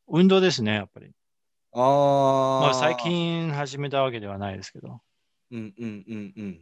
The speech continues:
Speaker 1: あの、昔僕は運動って言ったらもうサイクリングとか、
Speaker 2: うんうん。
Speaker 1: それこそもう数時間かかるんですよ。
Speaker 2: うんうんうんうん。
Speaker 1: で、遠いとこ行っちゃうともう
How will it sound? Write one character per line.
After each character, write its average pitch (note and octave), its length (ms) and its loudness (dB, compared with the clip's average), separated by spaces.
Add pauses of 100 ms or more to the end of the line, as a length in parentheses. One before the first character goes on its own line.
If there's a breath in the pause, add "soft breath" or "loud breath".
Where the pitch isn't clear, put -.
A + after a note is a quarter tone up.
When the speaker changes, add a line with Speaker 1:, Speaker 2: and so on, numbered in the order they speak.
Speaker 1:
あ C3 180 2
の、 B2 480 0 (1000 loud breath)
昔 G3 320 6
僕 G3 140 6
は F#3+ 100 8
運 F#3 160 8
動 F#3 120 6
っ E3+ 40 -10
て - 100 -18
言 C3 100 -6
っ - 20 -10
た C3 120 2
ら A#2 140 4
も A2+ 340 0 (680)
う - 40 -14
サ C#3 140 0
イ C3+ 40 -2
ク C3+ 100 -2
リ C3+ 80 4
ン C3 60 2
グ B2+ 160 -4
と A#2+ 100 -4
か、 C3+ 320 -6 (420)
Speaker 2:
う A#2+ 60 -8
ん G2 220 -8
う A#2 80 -8
ん。 G2 140 -8
Speaker 1:
そ - 80 -10
れ C3+ 60 -6
こ E3 100 -6
そ C3+ 120 -6
も A#2 220 -6
う G#2 180 -8
数 E3 380 2
時 G3+ 120 0
間 E3+ 140 6
か G#2+ 120 -2
か G#2 100 0
る G2 80 -4
ん - 20 -10
で F#2+ 100 -14
す - 120 -20
よ。 - 180 -20 (300)
Speaker 2:
う B2 80 -6
ん - 0 -
う A#2 40 -2
ん - 40 -2
う - 20 -4
ん A2 640 -8
う - 40 -6
ん。 - 20 -4
Speaker 1:
で、 B2+ 280 -2
遠 F3+ 200 -2
い - 20 2
と E3+ 80 0
こ C#3 40 2
行 A#2+ 40 2
っ - 20 -4
ち - 120 -2
ゃ A2+ 60 2
う A2 60 -4
と A2+ 220 0
も A2+ 320 2
う - 180 -10